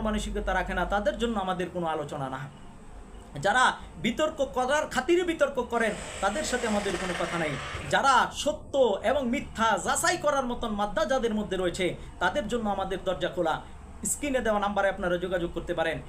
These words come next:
এবং কাছ থেকে এসে ইমাম মোহাম্মদ হাবিবুল্লাহর কাজগুলোকে দেখেন। ওনার লক্ষ্য উদ্দেশ্য থেকে শুরু করে সমস্ত কর্মকাণ্ডগুলো কোরআন এবং সুন্নাহর সাথে আপনারা মিল পাবেন। যদি মিল পান, তাহলে একে অপরকে সহযোগিতা করা, একে অপরকে সহযোগিতার মাধ্যমে আল্লাহর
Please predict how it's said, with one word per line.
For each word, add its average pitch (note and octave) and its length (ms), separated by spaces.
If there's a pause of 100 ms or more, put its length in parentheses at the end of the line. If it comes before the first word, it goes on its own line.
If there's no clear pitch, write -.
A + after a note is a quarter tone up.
(140)
এবং G#3 200 (180)
কাছ D#4+ 140 (100)
থেকে D4 280
এসে A#3+ 200
ইমাম G#3+ 180
মোহাম্মদ G3 340
হাবিবুল্লাহর G3 540
কাজগুলোকে F3 460
দেখেন। D#3 320 (300)
ওনার F3+ 300
লক্ষ্য G#3 220 (100)
উদ্দেশ্য - 300 (120)
থেকে A3 220
শুরু G#3 200
করে F#3+ 120 (340)
সমস্ত D#4 340 (100)
কর্মকাণ্ডগুলো G#3 720
কোরআন F#3+ 200
এবং F3+ 140 (120)
সুন্নাহর G3 360
সাথে F3+ 180 (400)
আপনারা E3+ 240
মিল G3+ 240
পাবেন। F3+ 240 (340)
যদি F3+ 180
মিল A#3+ 240
পান, G3+ 180 (240)
তাহলে F#3+ 260 (200)
একে D4 160
অপরকে A3 320
সহযোগিতা F#3 580
করা, E3+ 180 (280)
একে C4+ 300
অপরকে A3 320
সহযোগিতার G#3 640
মাধ্যমে F#3 340 (340)
আল্লাহর F#3 260